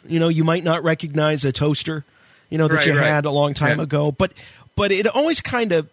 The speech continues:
Speaker 1: you know, it is, but R two's more, right? Isn't the whole point of the R two character that he's, he's more than that?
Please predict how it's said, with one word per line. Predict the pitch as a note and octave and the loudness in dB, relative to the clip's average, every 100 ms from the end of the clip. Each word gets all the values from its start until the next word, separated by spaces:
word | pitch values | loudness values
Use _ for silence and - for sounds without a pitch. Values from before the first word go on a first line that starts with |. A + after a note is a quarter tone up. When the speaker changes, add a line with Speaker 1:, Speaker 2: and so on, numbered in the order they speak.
| - | -4
Speaker 1:
you | G#3 | 0
know, | G3+ | 0
it | G#3+ | 0
is, | C4+ C#4 - | -4 -6 -6
but | F#3 - - | -6 -4 0
R | C4+ | 0
two's | - - A#3+ F#3+ | 0 0 0 0
more, | G3+ D#4+ F4 D#3 F#2+ | 0 0 2 0 0
right? | C#3 G3 - | 0 0 2
Isn't | A#3+ D4 A3+ | 0 0 0
the | |
whole | F#3 A3+ | 2 0
point | - G3 A3 G3+ | 0 0 2 -2
of | D#3+ | 0
the | |
R | F3 F3 | 0 0
two | G3+ F3+ | -2 -2
character | F3+ F3+ F3+ A3 | 0 0 0 -4
that | D#3 | -4
he's, | C#3 D3 A2+ - _ - | -4 -6 -8 -12 _ -6
he's | G3+ C#3 | -2 0
more | C#3 D#3+ | 2 0
than | F3+ A3+ | 0 0
that? | A#3+ C4 | 0 -2